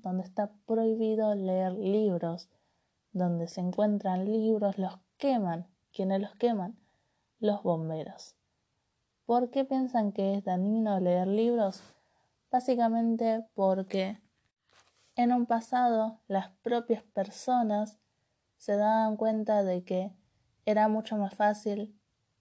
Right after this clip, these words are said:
leer la película o escuchar un resumen que leer el libro. Entonces a cada persona que tenía un libro le empezaban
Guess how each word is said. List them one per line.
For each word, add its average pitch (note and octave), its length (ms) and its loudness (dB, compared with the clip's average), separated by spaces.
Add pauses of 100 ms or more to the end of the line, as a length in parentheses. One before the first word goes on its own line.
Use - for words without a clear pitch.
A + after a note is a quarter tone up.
(420)
leer G3 220 2
la F#3 180 0
película G3 760 0
o G3+ 120 4
escuchar G#3 460 -2
un G#3+ 180 0
resumen G#3 560 -2
que F#3 120 -6
leer F#3+ 360 0
el G3 160 -2
libro. G3+ 420 0 (600)
Entonces G3 720 -2
a G3+ 100 -2
cada A3+ 300 2
persona F#3+ 440 -2
que F3+ 140 -6
tenía F#3 320 -2
un F#3+ 120 -4
libro F#3+ 360 0
le F3+ 80 -4
empezaban F#3 680 -2